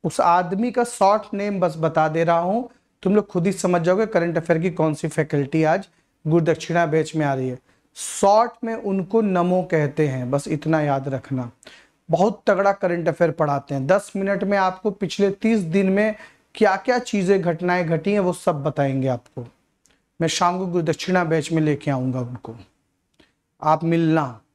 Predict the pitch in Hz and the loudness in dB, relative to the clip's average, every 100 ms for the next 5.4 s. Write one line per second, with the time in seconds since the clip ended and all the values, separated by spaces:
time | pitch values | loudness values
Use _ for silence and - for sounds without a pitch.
0 | _ _ _ _ _ _ _ _ _ _ | _ _ _ _ _ _ _ _ _ _
1 | _ _ _ 170 170 170 180 - 165 160 | _ _ _ 0 0 0 -4 0 0 0
2 | - 147 - 135 123 120 - _ _ _ | -2 -6 -4 -6 -6 -8 -16 _ _ _
3 | _ _ _ _ _ _ _ _ 202 196 | _ _ _ _ _ _ _ _ 0 2
4 | 240 254 - _ _ _ _ _ - 185 | 2 -2 -10 _ _ _ _ _ -4 -2
5 | 185 233 254 - | 2 2 0 -8